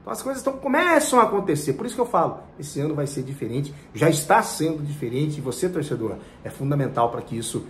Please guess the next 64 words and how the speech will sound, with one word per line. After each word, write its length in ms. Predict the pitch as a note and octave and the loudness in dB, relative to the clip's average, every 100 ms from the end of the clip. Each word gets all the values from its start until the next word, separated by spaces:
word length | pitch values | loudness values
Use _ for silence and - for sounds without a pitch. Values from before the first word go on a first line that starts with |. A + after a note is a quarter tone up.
| - | 0
melhore 400 | C3 A#2+ A#2+ B2 | 4 6 6 4
mais 320 | A2 G#2+ A2+ | 2 0 -2
ainda. 320 | G#2 F2+ D#2 - - - | -4 -6 -10 -14 -20 -16
Seja 340 | - G3+ G#3 | 6 8 8
sócio, 520 | D#3 C#3+ D#3+ D3 - - - - | 4 6 8 6 0 -10 -14 4
participe 480 | D#3 D3+ - G#3 F3 | 4 4 0 0 0
do 100 | D#3+ | -2
programa 320 | C#3+ C#3+ D3 | 2 2 0
Sócio 340 | - D3 D3 | 0 0 0
Torcedor, 580 | - B2 A2 A#2+ D3+ D3+ - | -6 -6 -4 2 4 4 -2
escolha 320 | - - G3+ F#3+ | -12 8 10 10
o 40 | |
plano 240 | D#3+ E3+ | 8 4
que 80 | C#3+ | 2
caiba 300 | C#3 D3 D3 | 2 4 4
no 100 | C3+ | 2
seu 140 | - A#2 | 0 -2
bolso 360 | A#2+ C#3 C3+ | 0 -2 -2
ali, 300 | A2 C3 E3+ - - - | -2 0 0 -4 -16 -14
tá 60 | |
certo? 320 | - D3 D3 | -2 0 2
Tem 120 | - E3 | 0 0
aqui, 320 | - F3 F3 | 0 0 0
tem 160 | D3 | 4
a, 180 | D#3 B2+ - - - | 4 4 0 -12 -2
como 200 | - F3 | 6 8
você 220 | C3+ C3 C#3 | 6 2 0
ser 160 | C3+ | -2
sócio 340 | - C#3+ C3+ B2 | 2 4 4 0
aqui, 200 | - E3 | 4 4
ó, 40 | |
tem 180 | - C#3+ | 6 2
as 240 | C3 A#2 | 0 -2
tags 340 | - D3 D3+ A#2+ | 2 4 4 0
aqui 220 | A2+ D3 | 0 0
na, 180 | B2+ G#2 - - - - - | 0 -2 -8 -18 -14 -14 -8
na, 120 | A2 | -6
na 100 | G#2+ | -4
descrição 420 | G2+ C3+ A#2 A#2 | -4 -4 -2 -2
desse 240 | A#2 A2+ F#2+ | -2 -4 -4
vídeo. 280 | A2 C#3+ - - | -2 -2 -4 -8
E 60 | - | 2
vamos 160 | D3 - | 2 4
pra 120 | G3 | 0
cima. 320 | - A#2+ F#2 | 0 -2 2
Eu 140 | - C4+ | 6 6
sou 140 | C#4 | 8
mais 200 | B3+ B3+ | 8 6
Santos 340 | A#3+ A3 A3 E3 | 4 2 2 2
hoje, 140 | F#3 | 2
acho 100 | F#3 | 2
que 80 | G3 | -2
o 20 | |
Santos 300 | - F#3+ F#3 | 0 0 2
avança 320 | F3+ D3+ D#3+ | 0 0 0
pelo 160 | - F3+ | 0 0
América, 340 | D#3 D#3 - | 2 0 -2
amanhã 220 | E3 D#3 | -4 -2
a 40 | D#3 | -2
gente 140 | C#3+ | -2
fala 200 | C#3+ C3 | 2 2
mais 160 | B2 A#2+ | 2 -4
sobre 260 | C3 A2 | -6 -6
isso. 240 | G2+ G2+ | -8 -10